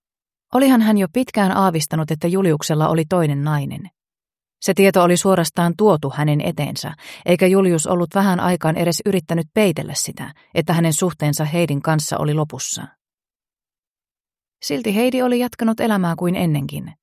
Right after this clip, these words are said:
Hän ei ollut suostunut uskomaan tosiasioita, ja tässä sitä nyt oltiin. Hän tunsi itsensä tyhmäksi ja naurettavaksi. "Ei täällä ole enää mitään sinulle kuuluvaa",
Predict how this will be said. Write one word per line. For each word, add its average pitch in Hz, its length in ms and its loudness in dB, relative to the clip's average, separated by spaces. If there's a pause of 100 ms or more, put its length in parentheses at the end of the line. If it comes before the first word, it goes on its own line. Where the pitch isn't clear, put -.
(640)
Hän 202 160 4
ei 208 200 6
ollut 220 240 4
suostunut 220 480 -2
uskomaan 165 460 -2
tosiasioita, 147 880 -6 (320)
ja - 80 -4
tässä 233 280 -2
sitä 175 220 0
nyt 156 160 -2
oltiin. 156 540 -4 (840)
Hän 196 120 2
tunsi 220 360 2
itsensä 185 340 -2 (120)
tyhmäksi 190 600 -2 (120)
ja 160 80 0
naurettavaksi. 151 800 -2 (1700)
"Ei 233 120 0
täällä 220 280 2
ole 214 180 4
enää 175 260 2
mitään 160 300 0
sinulle 165 300 0 (100)
kuuluvaa", 147 580 -2